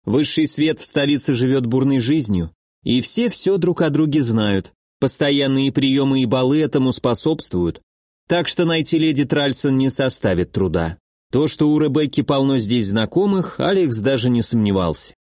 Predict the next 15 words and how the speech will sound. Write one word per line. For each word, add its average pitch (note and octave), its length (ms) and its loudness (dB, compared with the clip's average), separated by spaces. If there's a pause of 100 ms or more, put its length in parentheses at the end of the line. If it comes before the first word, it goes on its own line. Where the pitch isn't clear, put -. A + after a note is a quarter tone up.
(140)
По-другому E3+ 560 2
и G3 60 2
быть G3+ 260 -2
не C3 80 2
могло. F2 420 -2 (360)
Все A3+ 200 -2
же G#3 140 0
она G3+ 220 0
леди F#3 280 2
Золотого D3 560 0
Холма, A2+ 560 0 (160)
наследница C#3 800 0
обширных D#3 500 0
приграничных C3 800 0
земель. G2+ 480 0